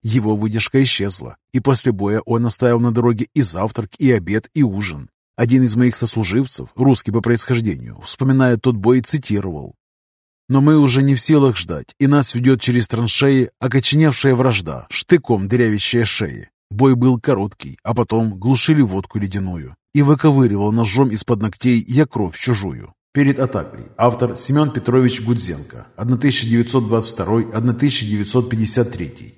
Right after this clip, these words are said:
Правда, русской водки у нас тогда не было. Был ямайский ром. Ром и оглушительная пустота внутри.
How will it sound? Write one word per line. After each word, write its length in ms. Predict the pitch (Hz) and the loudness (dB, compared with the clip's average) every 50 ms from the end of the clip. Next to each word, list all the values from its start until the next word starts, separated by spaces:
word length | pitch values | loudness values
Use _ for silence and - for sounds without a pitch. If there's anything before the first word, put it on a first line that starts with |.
| _ _ | _ _
Правда, 420 | - 123 127 120 113 123 123 - - - | 0 2 2 2 2 0 -2 -2 -4 -8
русской 360 | 113 107 98 - - - 120 | -6 -4 -4 -4 -2 -2 0
водки 320 | 110 107 110 107 - - | 0 0 -2 -2 -2 -2
у 60 | 117 | -2
нас 180 | 113 117 113 - | 0 0 -2 0
тогда 240 | - 123 107 107 123 | -2 -2 0 0 0
не 160 | 113 110 123 | 2 2 0
было. 280 | 120 95 73 62 - - _ _ | -2 -4 -8 -12 -14 -16 _ _
Был 220 | 98 117 131 127 | 0 2 2 2
ямайский 560 | 120 120 120 135 135 127 117 107 - - 120 110 | 2 2 2 2 4 2 2 0 -2 -2 -4 -4
ром. 240 | - - 50 50 - _ _ _ _ | -4 -6 -14 -18 -20 _ _ _ _
Ром 240 | 107 104 107 107 - | -2 -2 -2 -2 -2
и 120 | - 104 120 | 0 0 0
оглушительная 640 | 117 113 117 117 - - 143 123 - 127 123 123 120 | 0 0 -2 -2 0 -2 -2 0 0 0 2 2 0
пустота 540 | - - 110 - - - 123 - - 101 80 | 0 -2 -6 -6 -2 -2 -2 -2 -2 -6 -6
внутри. 460 | - 87 90 90 - 90 78 - - | -6 -8 -10 -10 -10 -12 -14 -14 -16